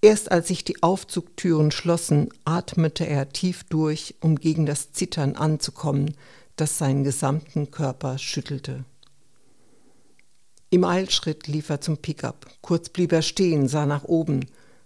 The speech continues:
Dort war irgendwo der Konferenzraum. Hier irgendwo musste Rainers Körper aufgeschlagen sein. Doch niemand war zu sehen, weder tot noch lebendig.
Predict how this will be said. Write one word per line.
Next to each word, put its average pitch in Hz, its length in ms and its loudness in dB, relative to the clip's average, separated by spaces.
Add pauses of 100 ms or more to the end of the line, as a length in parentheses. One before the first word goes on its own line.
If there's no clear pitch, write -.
(120)
Dort 160 320 0
war 156 160 -2
irgendwo 160 440 -2
der 151 140 -2
Konferenzraum. 160 1120 -2 (200)
Hier 214 360 -2
irgendwo 180 340 0
musste 165 460 0
Rainers 165 420 0
Körper 180 380 -4
aufgeschlagen 147 720 -2
sein. 139 380 -4 (580)
Doch - 160 -6
niemand 156 400 0
war 143 160 -4
zu 160 140 -4
sehen, 156 400 -2
weder 139 280 -2
tot - 360 -8
noch 156 220 0
lebendig. 160 680 -2